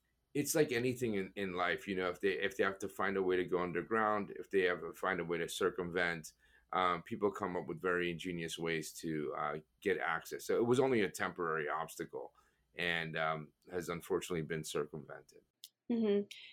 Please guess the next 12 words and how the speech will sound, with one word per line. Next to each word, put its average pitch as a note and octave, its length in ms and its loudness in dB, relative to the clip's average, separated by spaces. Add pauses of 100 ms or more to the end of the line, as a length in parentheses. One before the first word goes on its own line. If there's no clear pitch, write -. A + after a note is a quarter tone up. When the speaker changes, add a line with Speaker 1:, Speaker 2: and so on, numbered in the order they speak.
(100)
Speaker 2:
Yeah, A#3+ 140 10
and A3 80 8
unfortunately G#3 480 4
that's F#3+ 220 4
something G3 420 2
we F3+ 120 0
see, F#3 640 2 (100)
just - 340 -2
the F3+ 260 0
extreme F#3+ 920 2
lengths E3 800 0
that D#3+ 300 6